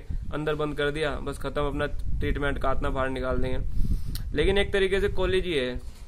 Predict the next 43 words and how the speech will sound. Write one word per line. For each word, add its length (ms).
Classes 340
बोल 240
दो 80
कि 80
classes 360
चलती 280
हैं 80
यहाँ 140
पे, 160
कुछ 140
भी 240
coaching 300
center 300
बोल 200
दे, 140
कुछ 220
भी, 140
मतलब 240
जो 120
normal 320
है, 100
आपको 240
सिखाएंगे 480
सब 220
कुछ, 300
एक 180
एक 120
चीज़ 180
सिखाएंगे। 480
जो 160
आपको 300
शायद 340
nursery 340
class 260
से 80
चालू 260
होता 160
है 80
pattern 360
basic, 320
वो 140
चालू 300
होगा। 260